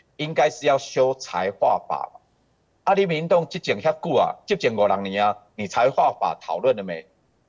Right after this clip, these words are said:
这个其实是正，正本清源，才是真正要解决问题的。好，你说过去长期说，哦，什么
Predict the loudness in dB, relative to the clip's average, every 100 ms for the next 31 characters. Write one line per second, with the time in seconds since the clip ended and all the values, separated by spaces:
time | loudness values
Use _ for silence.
0 | _ -6 0 0 -2 -8 -8 -12 -12 -14
1 | _ _ _ 0 0 -2 -14 _ -2 -2
2 | -2 -2 -2 -2 -10 -10 -4 -2 -2 -4
3 | _ _ -2 0 0 -2 0 0 0 0
4 | 2 0 -2 -10 -10 -8 -4 0 0 0
5 | -10 -4 -4 -6 _ _ -2 -2 0 4
6 | 4 2 -2 4 4 2 -6 -8 -6 -6
7 | -6 -10 -14 -4 0 0 -2 -4